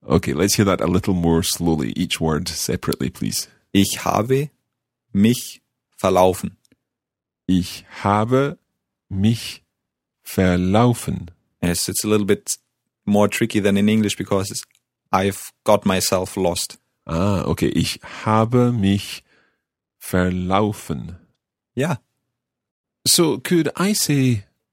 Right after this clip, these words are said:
Speaker 1: "Entschuldigung, ich habe mich verlaufen"?
Speaker 2: That's correct. We learned that the last time. Another one you may hear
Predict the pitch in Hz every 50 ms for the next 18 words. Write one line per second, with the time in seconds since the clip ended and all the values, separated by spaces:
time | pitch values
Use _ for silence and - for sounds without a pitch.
0 | _ _ _ _ 123 113 107 - - - 156 147 127 117 101 85 92 92 90 98
1 | 117 151 190 - _ _ _ _ _ _ _ _ _ _ _ _ _ - 117 120
2 | 110 - - - - - 98 95 101 104 98 92 85 82 90 - - - - -
3 | _ _ _ 127 - _ _ - 104 - - 170 190 165 - - - - - -
4 | _ _ _ _ _ _ _ _ _ _ _ _ _ _ _ _ _ _ _ _
5 | _ - 98 98 101 - - - 127 151 - - - _ - 104 95 92 98 101
6 | 104 107 104 - - 107 110 113 117 120 - - - 92 92 92 90 92 - _
7 | _ _ - 92 92 98 110 117 131 131 127 127 127 123 123 123 123 127 120 131
8 | 131 135 135 135 135